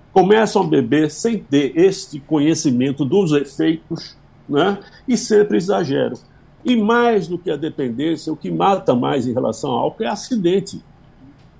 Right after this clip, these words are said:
As pessoas morrem por acidente,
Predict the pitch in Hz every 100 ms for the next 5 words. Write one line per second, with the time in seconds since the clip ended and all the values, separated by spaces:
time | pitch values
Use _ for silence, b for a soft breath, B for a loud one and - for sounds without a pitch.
0 | - 143 233 208 226 220 151 143 160 208
1 | 202 135 104 - - - - 233 226 214
2 | 247 165 190 202 -